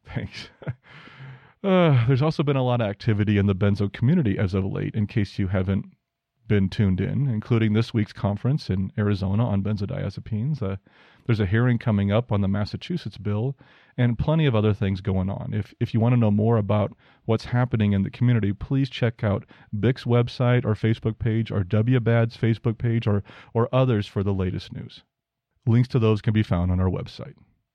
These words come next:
I've also been getting a lot of wonderful feedback from you and some wonderful ideas for future topics and episodes. Thank you so much for that.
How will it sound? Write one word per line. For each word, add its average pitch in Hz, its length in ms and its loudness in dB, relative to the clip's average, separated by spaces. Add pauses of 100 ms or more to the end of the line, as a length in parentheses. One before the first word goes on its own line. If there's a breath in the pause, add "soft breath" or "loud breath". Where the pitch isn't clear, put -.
(500 soft breath)
I've 107 80 4
also 156 260 2
been 117 200 2
getting 104 260 4
a 101 60 2
lot 120 260 0
of 107 80 4
wonderful 151 640 0
feedback 95 480 -2
from 92 220 -8
you - 180 -8
and 113 200 2
some 143 240 0
wonderful 139 480 0
ideas 101 400 2
for 98 120 -6
future - 360 -6
topics - 480 -6
and 104 100 -2
episodes. - 640 -12 (160)
Thank 151 260 -2
you 127 140 2
so - 340 0
much 101 280 0
for - 160 -6
that. 101 260 -4